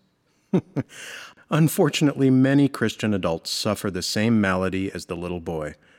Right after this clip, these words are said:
not sure at all of what tithing is. Tithing is a portion of our income. It is a way of learning to trust God and honor Him.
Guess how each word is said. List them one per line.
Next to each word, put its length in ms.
not 220
sure 200
at 80
all 300
of 140
what 240
tithing 520
is. 480
Tithing 460
is 180
a 60
portion 680
of 140
our 100
income. 540
It 120
is 120
a 80
way 260
of 100
learning 400
to 120
trust 420
God 320
and 180
honor 300
Him. 320